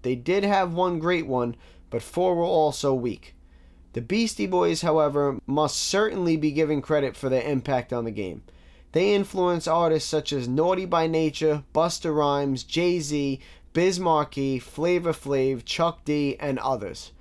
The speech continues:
They also came in with something different and left their mark. There aren't many people in general, hip-hop fans or not, who don't know who the Beastie Boys are.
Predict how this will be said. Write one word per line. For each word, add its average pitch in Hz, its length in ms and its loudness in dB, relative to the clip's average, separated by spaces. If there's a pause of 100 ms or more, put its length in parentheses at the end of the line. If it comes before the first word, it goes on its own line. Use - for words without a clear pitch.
(540)
They 120 140 0
also 214 460 2
came 175 360 0
in 170 160 2
with 151 160 0
something 160 480 0
different 175 540 -2
and 135 160 -2
left 147 280 0
their 139 140 2
mark. 120 440 0 (520)
There 139 180 0
aren't 220 320 2
many 214 300 2
people 196 440 -2
in 165 140 0
general, 139 440 0
hip-hop 170 500 0
fans 156 400 0
or 123 40 -2
not, 131 380 0 (300)
who 131 140 -6
don't 180 340 2
know 180 240 4
who 165 140 2
the 156 80 -2
Beastie 143 400 -2
Boys 131 320 0
are. 117 240 0